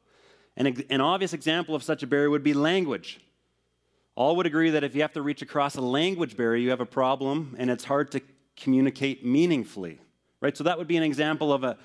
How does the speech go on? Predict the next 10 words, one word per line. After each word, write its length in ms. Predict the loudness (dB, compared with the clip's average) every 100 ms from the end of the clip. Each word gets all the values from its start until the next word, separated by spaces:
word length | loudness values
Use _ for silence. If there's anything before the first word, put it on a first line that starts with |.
| -20 _ _ _ _
you 100 | 0
know, 120 | 0 2
M 260 | -2 0
one. 420 | 0 2 0 -2 -2
There 200 | 0 0
is 160 | 0
a, 300 | 0 2 0 -6 -20 _ _ _ _ -2
there's 240 | 0 2
a 300 | 2 2 0 -2
cultural, 840 | -2 -2 -2 0 2 2 0 -4